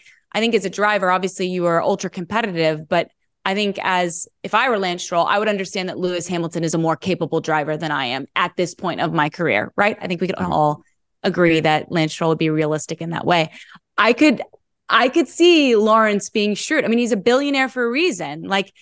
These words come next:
Speaker 1: you have to make shrewd decisions to get to the top of where you are economically. And he
Speaker 2: Mm.
Speaker 1: clearly wants to win. He's given all of his resources to Aston Martin to put them in a position to succeed.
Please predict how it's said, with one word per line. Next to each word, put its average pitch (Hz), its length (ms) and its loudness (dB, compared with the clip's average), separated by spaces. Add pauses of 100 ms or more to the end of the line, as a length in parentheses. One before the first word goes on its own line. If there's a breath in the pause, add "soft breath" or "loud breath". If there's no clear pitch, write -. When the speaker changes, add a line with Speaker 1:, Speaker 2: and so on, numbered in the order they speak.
(120)
Speaker 1:
you 233 100 0
have 214 220 -2
to - 80 -4
make 240 160 0
shrewd 240 300 -2
decisions 208 640 -4
to 190 100 -8
get 196 160 0
to - 80 -8
the 180 100 -6
top 196 260 -2
of 180 100 -2
where 180 180 4
you 175 200 2
are 220 180 2
economically. 170 840 -2 (1040)
And 233 180 4
he 233 80 2
Speaker 2:
Mm. - 60 -8
Speaker 1:
clearly 269 340 4
wants 247 300 2
to 247 60 -2
win. 226 260 2
He's 180 280 -4
given 202 320 0
all 214 240 2
of 214 60 -2
his 196 140 -4
resources 185 800 -2
to 226 160 0
Aston 180 360 -2
Martin 185 220 0
to 185 60 -6
put 180 160 -6
them 175 100 -2
in 175 60 -4
a 170 40 -4
position 175 420 -4
to 170 100 -8
succeed. 202 680 4